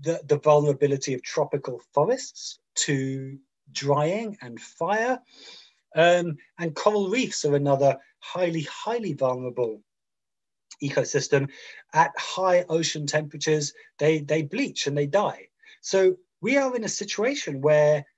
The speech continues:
by, uh, towards the end of this century, there will be no more polar i-, polar sea ice, no more tropical forests, no more, uh, coral reefs. That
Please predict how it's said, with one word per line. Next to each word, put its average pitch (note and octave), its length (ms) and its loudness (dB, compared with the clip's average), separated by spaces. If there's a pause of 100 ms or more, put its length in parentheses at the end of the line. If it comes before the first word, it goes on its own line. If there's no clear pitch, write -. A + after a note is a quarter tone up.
(260)
by, F3 640 2
uh, D3 160 -6
towards A3+ 420 -4
the F#3 220 -14
end G3+ 260 -2
of D#3 120 -4
this E3 200 -2
century, G#3 540 -8 (560)
there D#3+ 160 6
will E3 160 2
be D#3+ 360 0 (380)
no F3+ 300 4
more C3 380 2 (300)
polar C3+ 480 4 (140)
i-, C#3+ 180 -8 (200)
polar C#3+ 200 2
sea D#3 280 0
ice, D3+ 280 2 (200)
no A#3+ 160 0
more F#3+ 140 2
tropical D3+ 340 0
forests, C#3+ 560 2 (200)
no E3 380 4
more, B2+ 440 2 (580)
uh, B2+ 280 0
coral C#3 280 0
reefs. C#3 340 -4 (200)
That G3+ 340 2